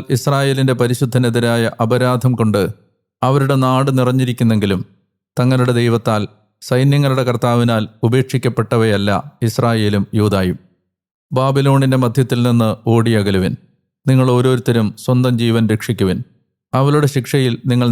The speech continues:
നശിക്കാതിരിക്കട്ടെ. ഇത് കർത്താവിൻ്റെ പ്രതികാര സമയമാണ്.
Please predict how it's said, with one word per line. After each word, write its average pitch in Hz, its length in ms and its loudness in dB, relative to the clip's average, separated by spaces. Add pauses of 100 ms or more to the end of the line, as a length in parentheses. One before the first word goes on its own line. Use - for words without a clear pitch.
നശിക്കാതിരിക്കട്ടെ. 113 760 -2 (680)
ഇത് 127 240 0
കർത്താവിൻ്റെ 127 560 0 (180)
പ്രതികാര 120 480 0 (100)
സമയമാണ്. 107 480 0